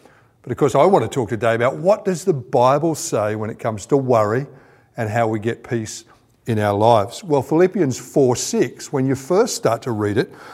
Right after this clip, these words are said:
it can seem like the Bible is acting like an uncaring person. And it feels like it says, "Just stop worrying," as the solution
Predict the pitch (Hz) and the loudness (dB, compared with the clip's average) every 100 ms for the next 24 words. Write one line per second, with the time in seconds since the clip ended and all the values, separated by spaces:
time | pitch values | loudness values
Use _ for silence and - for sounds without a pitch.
0 | - - 156 - 160 - 180 185 143 135 | -16 -6 -2 0 0 2 2 4 4 2
1 | - 135 110 131 147 147 139 131 139 135 | 0 -4 2 6 6 6 4 2 2 0
2 | - 147 127 127 127 135 131 - 135 139 | 0 0 2 2 2 0 -2 0 0 0
3 | 123 139 120 117 107 175 202 - 98 87 | -2 0 0 0 0 2 2 0 -6 -8
4 | - - - _ _ - 127 - - - | -18 -20 -20 _ _ -2 -2 -4 0 4
5 | 214 196 127 120 151 - 151 135 110 101 | 6 6 4 2 0 -2 2 2 0 0
6 | 135 123 - - - 123 - - 120 120 | 0 0 -4 -6 0 0 0 -8 0 2
7 | 160 127 110 127 - 127 104 - 110 - | 2 2 -2 -6 -4 -4 -4 -8 -8 -4
8 | 120 135 131 107 98 | -2 -2 -2 -10 -12